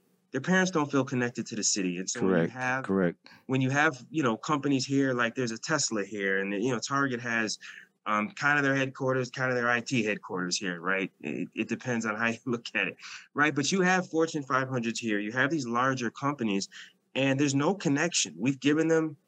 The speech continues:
Speaker 1: you know, tif financing and tax breaks, right? And, and there's no connection really between them and, you know, hey, can we, can you set up some internships? Can you get some kids some scholarships, maybe even to North Hennepin,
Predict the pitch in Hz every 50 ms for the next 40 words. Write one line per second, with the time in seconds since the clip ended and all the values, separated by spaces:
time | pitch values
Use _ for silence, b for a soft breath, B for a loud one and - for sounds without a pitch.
0 | _ _ _ - 135 135 127 120 120 123 123 B B B B - - 147 147 135
1 | - - 135 135 135 135 135 139 135 135 139 139 139 123 107 113 - 127 120 127
2 | 127 - - 135 139 135 - 131 123 127 135 135 127 117 - B B B B B
3 | - - 131 139 139 143 135 143 151 175 214 208 - 160 147 151 170 180 - 156
4 | 135 127 123 123 123 113 113 113 - - 123 117 113 101 110 117 131 147 196 214
5 | - _ _ _ _ _ _ _ _ - - 117 117 117 113 110 107 107 107 107
6 | - - _ _ _ _ _ _ - 208 170 131 117 117 104 - - _ _ -
7 | 135 120 117 - 127 120 123 135 135 - 139 135 139 151 - - 185 180 180 180
8 | - 160 139 - 135 156 147 - - 120 104 95 - - 92 - - - - 117
9 | 120 120 113 123 139 139 135 147 135 131 - 147 139 135 - 127 127 - 131 127
10 | 131 139 135 120 - 120 110 - 113 117 131 160 190 208 220 180 190 175 165 156
11 | 160 160 160 160 147 160 160 156 147 - 120 95 80